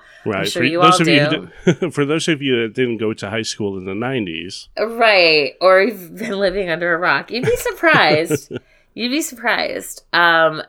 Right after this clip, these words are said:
Speaker 2: this Christmas, I watched Elf and National Lampoon's Vacation with someone who had never watched either one of those movies. <laughs>
Speaker 1: Stop. How old is this
Speaker 2: And they
Speaker 1: person?
Speaker 2: were thirty, and they
Speaker 1: <laughs>
Speaker 2: were born on planet Earth, just for the record.
Speaker 1: <laughs>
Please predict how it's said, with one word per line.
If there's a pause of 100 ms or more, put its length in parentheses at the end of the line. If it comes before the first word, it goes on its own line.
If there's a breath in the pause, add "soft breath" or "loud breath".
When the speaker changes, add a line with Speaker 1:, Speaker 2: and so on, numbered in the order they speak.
Speaker 2:
this
Christmas,
I
watched
Elf
and
National
Lampoon's (120)
Vacation (380)
with
someone (120)
who
had (420)
never
watched
either
one
of
those
movies. (160)
<laughs>
Speaker 1:
Stop.
How
old
is
this
Speaker 2:
And
they
Speaker 1:
person?
Speaker 2:
were
thirty,
and
they (100)
Speaker 1:
<laughs>
Speaker 2:
were
born
on
planet
Earth,
just
for
the
record. (180)
Speaker 1:
<laughs>